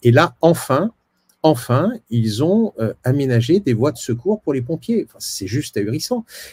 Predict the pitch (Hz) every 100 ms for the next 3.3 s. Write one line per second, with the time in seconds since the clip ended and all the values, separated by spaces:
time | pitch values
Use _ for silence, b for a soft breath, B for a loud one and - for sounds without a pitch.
0 | B 127 120 - 117 120 120 120 123 127
1 | 123 110 123 123 226 185 117 107 - 117
2 | 139 120 156 147 120 170 170 156 170 180
3 | 220 - -